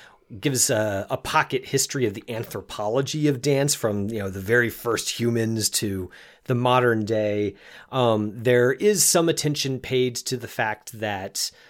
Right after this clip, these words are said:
uh, Mike in this film is, you know, he's a failed business owner now. He's kind of working as a bartender to make ends meet. And the promise extended to him by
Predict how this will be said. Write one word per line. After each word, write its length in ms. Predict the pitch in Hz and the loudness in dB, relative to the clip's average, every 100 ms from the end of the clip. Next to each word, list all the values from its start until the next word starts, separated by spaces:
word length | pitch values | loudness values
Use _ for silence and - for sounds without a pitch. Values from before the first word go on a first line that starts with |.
| _ _ | _ _
uh, 240 | 123 113 107 | -6 -4 -2
Mike 320 | 110 120 120 | 2 2 2
in 80 | 120 | 0
this 200 | 110 - | 0 -2
film 340 | 120 110 104 | -2 -2 -4
is, 320 | - 113 110 98 | -6 -6 -6 -6
you 120 | 113 | -10
know, 80 | 98 | -10
he's 260 | - 110 | -6 -6
a 40 | 110 | -6
failed 540 | - 131 127 123 101 | 0 6 6 4 2
business 380 | 127 107 117 110 | 0 2 0 0
owner 300 | 120 110 107 | -2 -2 -2
now. 320 | 104 101 101 | -2 -4 -6
He's 180 | 98 98 | -6 -6
kind 200 | - 107 | -4 -4
of 120 | 101 - - - | -4 -12 -20 -2
working 460 | 139 143 147 127 - _ | 2 4 2 0 -6 _
as 140 | 127 | 0
a 60 | 120 | 0
bartender 540 | 107 120 123 127 123 | 2 0 2 0 -2
to 120 | 113 101 | -4 -2
make 320 | 107 113 - | -2 -2 -4
ends 400 | 131 123 117 110 | 0 0 0 -2
meet. 360 | 117 113 107 - - | -2 -2 -4 -8 -6
And 460 | 110 104 104 104 - - - - _ | -4 -4 -4 -8 -12 -20 -20 -20 _
the 220 | 117 120 | 0 0
promise 760 | - - 170 160 147 135 - - | 0 0 2 2 2 0 -2 -4
extended 560 | - - - 147 131 113 | -6 -6 -2 -2 -2 -4
to 180 | 131 120 | -4 -4
him 320 | 123 117 117 | -4 -6 -4
by 540 | 110 110 107 101 98 | -4 -4 -2 -4 -6